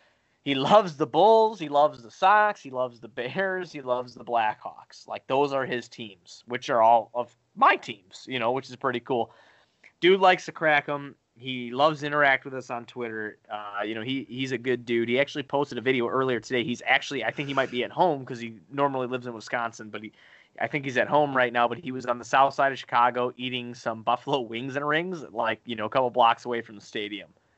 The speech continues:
from the G-Rate. So, wanted to give Juan a quick shout out real quick. He's, he, you know, he seems like a really cool dude,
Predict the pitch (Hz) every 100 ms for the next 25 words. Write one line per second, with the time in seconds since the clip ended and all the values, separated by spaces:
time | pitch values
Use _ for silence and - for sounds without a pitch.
0 | - 123 113 117 117 110 85 - - 104
1 | 92 - _ _ _ - 165 160 147 156
2 | 135 147 139 131 - 135 - 127 120 120
3 | 120 123 113 139 120 120 120 110 127 117
4 | 113 143 127 123 110 123 117 120 123 113
5 | 117 113 113